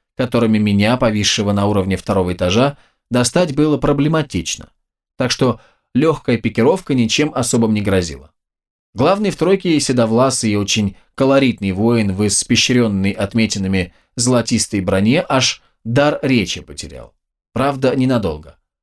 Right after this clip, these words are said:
"А то немедленно будешь отправлен в темницу за отказ повиноваться доблестной страже города. Быстро вниз!" "Да мне и тут хорошо".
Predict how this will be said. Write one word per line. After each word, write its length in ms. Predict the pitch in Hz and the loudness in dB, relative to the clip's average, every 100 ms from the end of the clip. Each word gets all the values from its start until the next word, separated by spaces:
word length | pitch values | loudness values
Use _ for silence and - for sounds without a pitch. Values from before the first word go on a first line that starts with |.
| _ _ _ _ _ _ _ | _ _ _ _ _ _ _
"А 120 | 82 87 | -8 -2
то 120 | 113 | 0
немедленно 540 | 117 120 123 117 117 | 2 2 2 2 2
будешь 320 | 113 123 120 | 2 2 2
отправлен 560 | 127 113 123 127 123 123 | 0 0 0 0 2 0
в 80 | - | 0
темницу 520 | 127 123 147 131 127 | 2 4 2 0 0
за 160 | 113 110 | 2 0
отказ 320 | - 139 - | 0 0 0
повиноваться 680 | 123 120 117 123 123 - 110 | 0 2 2 0 0 -2 0
доблестной 520 | 123 123 120 117 113 | 0 2 0 0 -2
страже 400 | - 120 110 117 | 0 0 2 0
города. 500 | 107 92 73 67 - _ | 0 -2 -6 -10 -18 _
Быстро 340 | 104 147 165 151 | 0 2 2 2
вниз!" 460 | 143 110 - - _ _ _ _ _ _ _ _ _ - | 2 0 -2 -10 _ _ _ _ _ _ _ _ _ -6
"Да 140 | 110 | -2
мне 220 | 98 92 | 0 -2
и 20 | |
тут 160 | 80 - | -2 -2
хорошо". 540 | - 202 - 190 156 | 0 0 2 0 -2